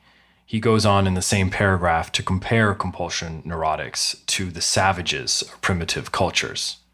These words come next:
But he does touch on a reality for many religionists, and that is that they feel intense anxiety and guilt over transgressions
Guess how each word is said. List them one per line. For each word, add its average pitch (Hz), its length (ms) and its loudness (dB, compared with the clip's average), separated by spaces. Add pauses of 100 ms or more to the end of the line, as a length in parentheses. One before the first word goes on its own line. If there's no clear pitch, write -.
(240)
But 104 140 0
he 110 80 2
does 120 360 4
touch - 580 0 (100)
on 98 180 2
a 92 60 0
reality 92 800 0 (160)
for 90 140 -6
many 92 220 -2
religionists, 87 880 -6 (680)
and 98 180 0
that 104 240 4
is 98 240 0
that 95 160 0
they 98 240 2
feel 110 380 4
intense 107 840 2 (140)
anxiety 98 540 2
and 92 140 -2
guilt 92 440 -4 (440)
over 98 220 0
transgressions 98 1120 2